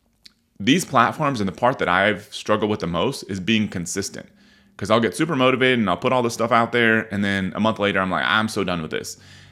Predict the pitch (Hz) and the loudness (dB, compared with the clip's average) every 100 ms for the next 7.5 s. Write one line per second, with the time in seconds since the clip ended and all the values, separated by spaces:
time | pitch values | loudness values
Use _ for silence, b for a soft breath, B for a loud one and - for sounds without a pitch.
0 | B - - 92 120 95 - 113 92 76 | B -20 -4 2 2 2 -2 0 2 0
1 | - - 107 123 151 143 107 101 104 101 | -6 -2 2 2 0 0 2 4 2 0
2 | 87 95 120 143 B B B B B _ | 0 0 0 -2 B B B B B _
3 | 98 92 87 82 - 139 170 117 - 107 | -4 -2 -2 -4 0 2 2 0 2 2
4 | - 104 95 98 113 117 107 87 92 98 | 2 -2 -2 -2 -2 0 -2 0 0 0
5 | - 92 98 98 87 87 92 92 90 90 | 0 -2 0 -2 -2 0 0 0 0 -2
6 | 87 - - - 95 104 110 113 - 101 | -2 -8 -20 -8 -4 0 2 0 -2 -8
7 | 110 95 120 170 | -4 -2 0 -4